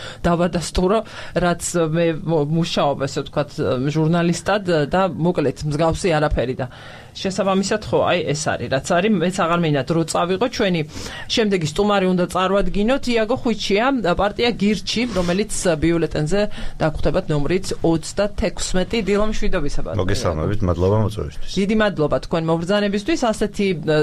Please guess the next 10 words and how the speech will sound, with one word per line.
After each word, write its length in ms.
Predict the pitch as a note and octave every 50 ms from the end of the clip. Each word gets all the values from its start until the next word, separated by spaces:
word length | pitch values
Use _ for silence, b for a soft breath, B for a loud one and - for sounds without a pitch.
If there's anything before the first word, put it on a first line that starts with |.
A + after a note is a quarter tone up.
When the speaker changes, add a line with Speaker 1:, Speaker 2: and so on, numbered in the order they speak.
| D3+ D#3 D3+
Speaker 1:
სქემა 440 | C#3+ - - - - A3 F#3 F3+ D#3+
გვაქვს 260 | D3 D3+ D#3+ D#3+ - F#3
მარტივი, 440 | D#3+ D#3 D3+ D3+ - D3 D3+ E3 F#3 F#3+ F#3 B B B B B B B B
სუბიექტების 680 | B - - F#3 D#3+ E3 E3 D#3 D3+ - C#3+ C#3+ C#3+ D3
წარმომადგენელთა 760 | - D#3+ D#3 D#3 D#3+ D#3+ D3+ C#3+ D#3+ D#3 D3+ D3+ D#3 E3+ D#3
მასპინძლობის, 640 | C#3+ D3+ D3+ D3+ D3+ E3 D#3+ D#3+ F3+ F3+ F3 G3+ G3
იქნებიან 500 | - - - - B2+ B2+ C#3 B2+ B2+ C3+
ლიდერები 440 | C3+ C#3 C3 D3 C#3+ D3 C#3+ - D3
თუ 140 | C#3 - C#3 C#3
სხვა 320 | D3 - - - D3 D3